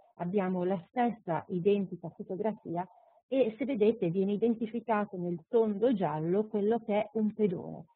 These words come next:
Abbiamo difficoltà nelle immagini di destra ad andarlo a identificare, proprio perché abbiamo questa luminanza di velo che, come se fosse nebbia, non ci permette la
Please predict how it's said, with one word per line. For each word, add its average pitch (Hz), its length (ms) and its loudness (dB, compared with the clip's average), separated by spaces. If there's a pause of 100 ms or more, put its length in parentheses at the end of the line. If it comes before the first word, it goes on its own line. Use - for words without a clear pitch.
(160)
Abbiamo 220 420 2
difficoltà 226 1000 0 (200)
nelle 190 240 2
immagini 208 500 0
di 262 60 -2
destra 185 360 -4
ad 185 60 -6
andarlo 202 640 -2
a 233 260 -2
identificare, 165 920 -6
proprio 175 300 -12
perché 196 380 -8
abbiamo 185 460 -8
questa 180 440 -8 (680)
luminanza 226 640 2
di 240 120 2
velo 185 360 2
che, 185 220 -2 (340)
come 285 260 6
se 233 80 0
fosse 226 460 0
nebbia, 190 520 0 (300)
non 254 220 6
ci 262 160 2
permette 233 580 4
la 196 180 4